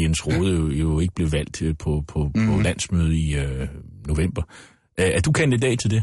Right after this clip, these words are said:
Speaker 2: Nej, det er jeg ikke. Jeg tror ikke, at det vil være klogt af Venstre at opstille en person på femogtres år.
Speaker 1: Nå, så det, nu spiller alder pludselig
Speaker 2: Nu
Speaker 1: en
Speaker 2: spiller
Speaker 1: rolle.
Speaker 2: alder pludselig
Speaker 1: Med
Speaker 2: en rolle.
Speaker 1: erfaring er jo
Speaker 2: Nu
Speaker 1: ellers
Speaker 2: spiller
Speaker 1: meget
Speaker 2: alder
Speaker 1: godt.
Speaker 2: pludselig en rolle,
Speaker 1: Nå.
Speaker 2: fordi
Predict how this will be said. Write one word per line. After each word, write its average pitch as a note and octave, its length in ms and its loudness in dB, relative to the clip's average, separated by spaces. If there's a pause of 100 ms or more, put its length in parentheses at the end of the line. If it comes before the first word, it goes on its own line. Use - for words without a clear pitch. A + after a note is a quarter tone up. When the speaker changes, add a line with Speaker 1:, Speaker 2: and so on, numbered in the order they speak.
(160)
Speaker 2:
Nej, C3 160 -2 (140)
det B2 100 0
er A#2+ 40 2
jeg F#2+ 140 0
ikke. G2 160 -4
Jeg - 80 -2
tror - 260 -2
ikke, B2+ 340 2
at G2+ 140 -6
det G#2+ 80 0
vil G2 80 2
være F#2+ 100 0
klogt C3 340 0
af A2+ 60 0
Venstre G#2+ 320 0
at F#2 100 0
opstille G2 560 0
en F#2 80 0
person G2+ 300 0
på G#2+ 100 -2
femogtres G#2+ 520 0
år. - 280 -8 (280)
Speaker 1:
Nå, G#2+ 80 2
så C#3+ 80 2
det, F3+ 120 2
nu F#3+ 100 2
spiller E3 240 0
alder A#2 180 2
pludselig B2+ 220 0
Speaker 2:
Nu G3+ 40 2
Speaker 1:
en - 40 2
Speaker 2:
spiller F#3 180 4
Speaker 1:
rolle. B2+ 120 2
Speaker 2:
alder G2 140 2
pludselig A#2 260 2
Speaker 1:
Med A2 60 0
Speaker 2:
en G#2 60 2
rolle. B2+ 120 2
Speaker 1:
erfaring G3 220 0
er D#3 60 2
jo B2+ 40 2
Speaker 2:
Nu A#2 60 2
Speaker 1:
ellers G2 140 2
Speaker 2:
spiller G#2 140 0
Speaker 1:
meget C#3+ 120 0
Speaker 2:
alder D3 120 2
Speaker 1:
godt. D3 120 2
Speaker 2:
pludselig D#3 240 0
en G#2+ 60 0
rolle, G#2+ 260 0
Speaker 1:
Nå. D3 60 2
Speaker 2:
fordi C#3 400 -2